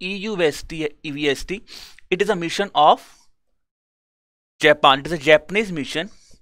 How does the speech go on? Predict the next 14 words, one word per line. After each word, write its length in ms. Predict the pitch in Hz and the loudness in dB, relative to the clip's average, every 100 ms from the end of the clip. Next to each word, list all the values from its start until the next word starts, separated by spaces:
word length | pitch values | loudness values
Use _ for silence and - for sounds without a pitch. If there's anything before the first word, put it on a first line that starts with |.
| _ | _
which 220 | 151 175 | -6 0
has 180 | 208 214 | 0 0
not 420 | 180 165 208 208 | 2 4 4 2
been 180 | 254 220 | -4 0
launched. 360 | 170 151 135 - _ - | 2 2 0 -14 _ -8
It 220 | - 175 | -4 -2
will 160 | 190 | -2
be 360 | 170 190 277 - - - - | -2 -4 -6 -8 -20 -20 -10
launched 560 | 147 147 165 220 247 | -2 4 6 4 2
in 200 | 190 202 180 | -6 -6 -4
year 240 | 180 247 - _ _ _ _ _ _ _ _ _ _ _ | 0 0 -2 _ _ _ _ _ _ _ _ _ _ _
two 140 | 208 233 | -10 0
thousand 580 | 180 165 147 175 214 - _ - | 4 4 4 -2 -4 -8 _ -8
twenty-six, 1300 | 165 151 135 202 269 - _ _ _ - 165 - - | -6 -4 -4 -4 -4 -8 _ _ _ -4 -2 -2 -8